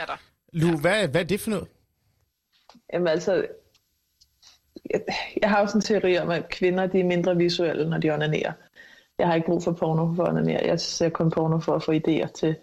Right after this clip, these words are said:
Speaker 3: min egen porno. Øhm, og mænd, de vil ikke,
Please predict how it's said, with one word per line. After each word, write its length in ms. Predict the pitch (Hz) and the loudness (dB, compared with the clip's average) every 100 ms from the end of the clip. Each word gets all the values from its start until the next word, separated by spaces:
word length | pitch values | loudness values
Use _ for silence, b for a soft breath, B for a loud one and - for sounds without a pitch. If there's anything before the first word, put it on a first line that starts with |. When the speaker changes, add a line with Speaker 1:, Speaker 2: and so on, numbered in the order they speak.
| - | -4
Speaker 3:
min 360 | 175 170 170 165 | -2 0 0 2
egen 160 | 165 170 | 2 2
porno. 280 | 151 147 170 - B B B B B B | 0 -2 -4 -8 B B B B B B
Øhm, 680 | 185 190 175 165 160 147 131 - _ _ _ _ _ _ _ _ - | 0 2 4 2 2 0 -2 -4 _ _ _ _ _ _ _ _ -2
og 140 | 190 | 2
mænd, 360 | 196 214 208 202 | 2 2 0 0
de 120 | 220 | 2
vil 260 | 180 196 180 | 2 2 2
ikke, 260 | 185 - | 0 -4